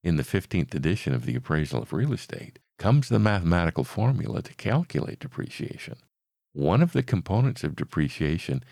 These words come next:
is its effective age. Therefore, by manipulating the formula algebraically, it is possible to extract from the market the subject's effective age, as well as that of the comps.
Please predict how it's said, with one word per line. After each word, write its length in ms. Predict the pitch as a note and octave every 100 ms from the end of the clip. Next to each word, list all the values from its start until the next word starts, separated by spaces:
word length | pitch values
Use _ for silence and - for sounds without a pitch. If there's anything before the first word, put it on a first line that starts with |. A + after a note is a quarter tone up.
| _ _
is 240 | - F2
its 220 | E2+ - G#2+
effective 500 | - C2+ - - E2+
age. 540 | C3 - - - - _ _ _ _
Therefore, 800 | - C#2+ F2+ E3 - A#1+ A1+ - -
by 240 | - D2
manipulating 800 | C#2 C2 G2 - D#3 C3 A#2+ G2+
the 60 | F2+
formula 580 | - E2+ F2+ F#2 D2 -
algebraically, 1080 | C2+ D2 A#1 G#1 C#2 A#2 G#2 - - - - _ _
it 240 | D#2+ G#2
is 360 | - E2 A#2 -
possible 680 | - C#2+ A2+ - - - -
to 160 | C2
extract 680 | C#2+ - - C2+ G#1 - -
from 440 | - - D3 A2+ C#3
the 80 |
market 520 | C3 A#2+ D3+ - - - _ -
the 100 | -
subject's 560 | - - - - -
effective 440 | A#2 - - F2 C#3
age, 460 | D#3+ - - - - _
as 160 | C#2+ A#1
well 240 | G#1 G1+
as 120 | G1+
that 200 | A1+ G1+
of 100 | -
the 80 | -
comps. 580 | - B2+ - - -